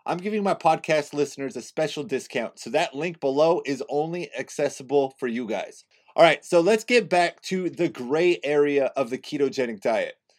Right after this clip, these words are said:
So this is kinda crazy to think about, but our reward center in our brain, so you have your brain,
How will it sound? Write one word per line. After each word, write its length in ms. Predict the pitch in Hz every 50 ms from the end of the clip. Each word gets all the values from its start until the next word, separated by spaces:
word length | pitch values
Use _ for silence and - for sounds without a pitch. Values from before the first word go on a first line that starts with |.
| _ _ _
So 300 | - - - 156 151 - -
this 200 | 139 180 196 247
is 120 | 254 233
kinda 360 | 196 - - 208 202 196 190 170
crazy 380 | - 165 151 151 135 113 127
to 100 | 117 113
think 260 | 110 - 117 107 -
about, 340 | 107 87 90 82 76 - _
but 220 | - 110 113 117 - _ _ _ _ _ _ -
our 240 | 147 180 233 262 262
reward 600 | 247 220 180 147 123 123 139 156 151 147 135 -
center 340 | - - 131 117 110 107
in 160 | - - 117 117
our 120 | 113 107
brain, 420 | 90 104 107 101 90 80 73 -
so 100 | - -
you 80 | 123 151
have 100 | - 175
your 100 | 220 214
brain, 500 | 165 143 139 139 135 123 110 95 90 92